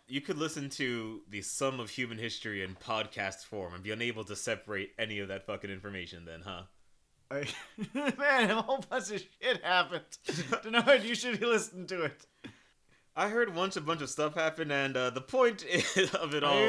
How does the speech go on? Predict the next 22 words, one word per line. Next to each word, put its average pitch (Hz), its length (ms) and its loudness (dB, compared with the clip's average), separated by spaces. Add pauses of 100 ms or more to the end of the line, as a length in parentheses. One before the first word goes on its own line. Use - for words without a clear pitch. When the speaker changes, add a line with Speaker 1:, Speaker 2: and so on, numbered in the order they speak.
Speaker 1:
is 127 140 2
Speaker 2:
think, 233 220 2
um, 175 380 0 (1160)
there 214 260 0
was 208 480 0
a 170 80 0
war 139 1800 -2 (120)
once. 139 920 -8 (560)
Speaker 1:
And 127 320 -4 (100)
people 196 420 -2
died 131 500 2
that 110 240 -4
didn't 123 300 -2
have 127 460 -6
to, 104 640 -6
and 113 260 -2
then 151 220 0
some 143 300 -2
rich 123 280 -2
guys 110 380 -2
got 101 320 -2
richer. 98 560 -6